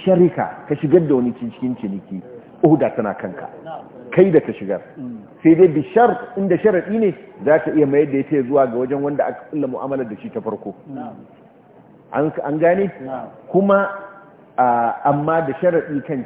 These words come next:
cewar lokaci kada ya tsawo. Idan lokaci ya yi tsawo, har Alhaji Muktar ya zamanto ya yi fawati. Me ya fawati?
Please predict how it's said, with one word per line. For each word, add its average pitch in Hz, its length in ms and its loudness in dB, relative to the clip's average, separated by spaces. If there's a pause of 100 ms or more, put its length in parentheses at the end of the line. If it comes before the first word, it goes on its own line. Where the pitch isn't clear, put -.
cewar 117 480 -4
lokaci 131 360 -6
kada 113 220 -4
ya 101 160 -4
tsawo. 90 240 -12 (400)
Idan 190 400 4
lokaci 214 480 -2
ya 127 60 -2
yi 123 80 -2
tsawo, 120 360 -4 (520)
har 208 520 0
Alhaji 151 280 2
Muktar 143 420 0 (920)
ya 139 120 -2
zamanto 156 340 -2
ya 156 140 4
yi 160 180 2
fawati. 127 420 -4 (480)
Me 175 160 2
ya 196 60 4
fawati? 156 460 -4